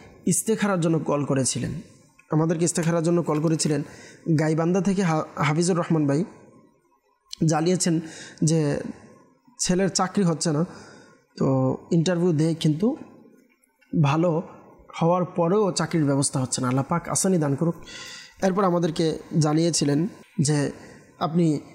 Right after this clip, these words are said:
পরবর্তীতে চাকরি দিয়ে, চাকরির জন্য ইন্টারভিউ দিয়ে আসেন, কিন্তু পরবর্তীতে আপনার সাথে যোগাযোগ করে না।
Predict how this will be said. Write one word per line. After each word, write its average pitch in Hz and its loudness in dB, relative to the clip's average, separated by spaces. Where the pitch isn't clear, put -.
পরবর্তীতে 185 2
চাকরি 175 0
দিয়ে, 185 2
চাকরির 180 0
জন্য 180 2
ইন্টারভিউ 170 0
দিয়ে 170 2
আসেন, 180 2
কিন্তু 156 2
পরবর্তীতে 165 0
আপনার 151 -2
সাথে 180 0
যোগাযোগ 151 2
করে 127 -2
না। 117 -2